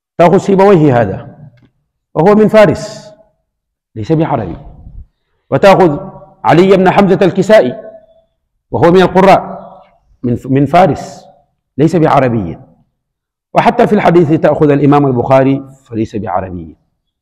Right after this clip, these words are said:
وهذا يعني أن الأمر كان متعلقا بالهمة.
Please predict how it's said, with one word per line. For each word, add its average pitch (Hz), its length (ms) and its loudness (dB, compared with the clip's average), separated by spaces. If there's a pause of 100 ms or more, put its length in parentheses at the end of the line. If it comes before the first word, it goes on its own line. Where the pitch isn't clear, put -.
(280)
وهذا 175 320 4
يعني 190 320 4
أن 185 260 2
الأمر 185 340 4
كان 170 360 2
متعلقا 165 560 0
بالهمة. 135 540 -2